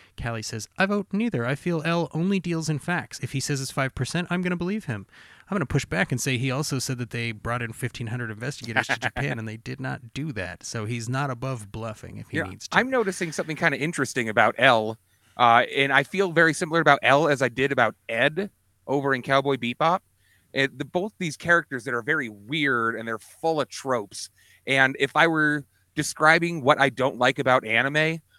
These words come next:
Speaker 2: I think Ed and L really describe very well what I don't like about anime. However, these characters are so lovable that I still do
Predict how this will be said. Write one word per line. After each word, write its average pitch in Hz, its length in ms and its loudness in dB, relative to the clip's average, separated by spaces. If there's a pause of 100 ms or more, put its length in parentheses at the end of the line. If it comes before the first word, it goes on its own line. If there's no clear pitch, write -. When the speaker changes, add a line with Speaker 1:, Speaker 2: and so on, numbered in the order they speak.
(100)
Speaker 2:
I 120 80 -2
think 127 260 -4
Ed 147 380 6
and 139 240 2
L 139 380 4
really 131 320 2
describe 127 440 2
very 120 220 0
well 120 260 2
what 117 140 4
I 110 60 2
don't 113 340 -8
like 135 220 -8
about 147 200 -2
anime. 160 480 -4 (460)
However, 151 800 2
these 127 180 -6
characters 151 560 -2
are 185 60 0
so 185 180 -2
lovable 190 500 -2 (540)
that 143 240 6
I 139 120 2
still 160 340 -4
do 143 460 -4